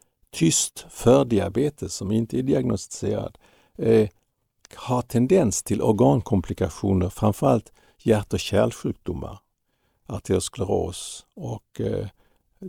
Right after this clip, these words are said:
tendens till hjärtinfarkt. Och det är det som är farligt i diabetes, det är organkomplikationerna. För om bara sockret hade varit för högt och man hade känt sig lite trött och så,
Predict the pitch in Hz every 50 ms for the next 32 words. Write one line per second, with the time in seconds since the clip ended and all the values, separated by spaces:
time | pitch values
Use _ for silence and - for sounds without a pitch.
0 | - - - 95 95 101 95 92 90 - - - - 110 107 101 98 - - -
1 | 101 - - - - - - - - - 110 110 107 110 151 160 143 - - 127
2 | 104 - - - 113 110 104 98 - - 92 - 92 92 90 92 98 95 - -
3 | - - - 113 - - 117 120 117 101 110 107 120 147 143 127 - - 110 95
4 | 87 - 110 - 87 85 - - 101 98 101 92 90 92 - - - - _ _
5 | _ _ _ _ _ _ _ - - 170 - - 160 147 113 120 151 160 156 127
6 | - - - 214 190 - - - - - 110 113 113 117 117 - - - 131 120
7 | 131 139 123 - - - 92 95 101 95 92 92 - - - - 98 - - 95
8 | 92 90 - - - - - 214 196 - - - - - - 107 95 98